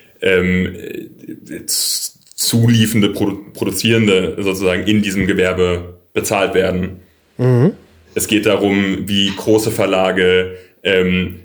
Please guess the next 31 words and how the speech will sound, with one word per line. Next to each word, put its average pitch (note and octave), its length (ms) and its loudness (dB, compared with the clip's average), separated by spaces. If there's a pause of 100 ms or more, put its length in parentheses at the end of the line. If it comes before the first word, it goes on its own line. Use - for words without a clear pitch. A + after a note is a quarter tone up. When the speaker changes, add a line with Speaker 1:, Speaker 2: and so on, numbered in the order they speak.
Speaker 1:
mit G2+ 260 0
kleinen F#2 840 -2
Produzenten F#2+ 480 0
und F#2 120 -4
Produzentinnen F#2 640 -2
umgehen. F2 480 -2 (180)
Es - 140 -2
geht A2+ 360 0
eigentlich A2+ 400 2
immer B2 320 2
um G#2 220 -2
eklatante G#2 460 -4
Machtasymmetrien. F#2 1120 -4 (580)
Ja? G#2 400 -2 (340)
So. F2+ 420 2 (200)
Und G2+ 420 2 (720)
dafür, G2+ 640 0
glaub F#2+ 240 0
ich, - 140 -6
lohnt G2 340 -2
es - 160 -6
sich, - 460 -6
immer G#2 400 2
wieder F#2+ 460 0
auf F#2+ 100 -4
die - 80 -8
Barrikaden A2+ 420 -2
zu - 140 -6
gehen. F2 480 -6
Ähm, F2+ 800 -2 (320)
und, - 520 -2